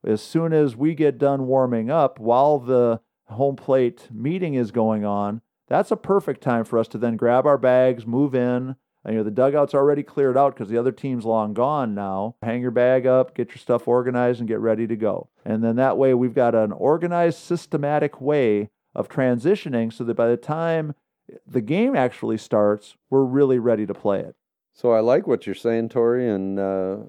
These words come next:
Speaker 2: again, to have a plan is the most important part. When that, when that game before us is over, we wanna be,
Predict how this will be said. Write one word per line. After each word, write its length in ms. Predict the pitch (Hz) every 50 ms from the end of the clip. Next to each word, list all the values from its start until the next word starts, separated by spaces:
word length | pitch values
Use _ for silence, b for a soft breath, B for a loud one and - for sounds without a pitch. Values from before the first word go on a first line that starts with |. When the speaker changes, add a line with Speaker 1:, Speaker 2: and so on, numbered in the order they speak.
| -
Speaker 2:
again, 480 | - 101 98 98 120 123 123 110 104 104
to 140 | - - 107
have 240 | 101 120 113 107 101
a 60 | 98
plan 500 | - - - 127 120 120 120 113 101 95
is 340 | 95 95 92 87 - - - -
the 260 | - 90 92 90 85
most 380 | 82 90 92 101 117 - -
important 420 | 113 98 - - 101 90 71 90 85
part. 340 | - 90 90 92 104 - - _ _ _ _ _ _ _ _ _ _ _
When 240 | - 104 110 120 123
that, 220 | 131 117 95 - - _
when 240 | - - 110 113 113
that 180 | 110 104 95 95
game 240 | 92 117 123 123 117
before 420 | 104 - - - 123 147 156 127
us 220 | 110 101 - -
is 100 | 101 95
over, 600 | 95 107 123 147 147 127 101 90 90 95 104 113 107
we 140 | 101 104 107
wanna 300 | 110 113 113 107 104 95
be, 640 | 87 101 104 104 101 101 98 92 95 92 90 87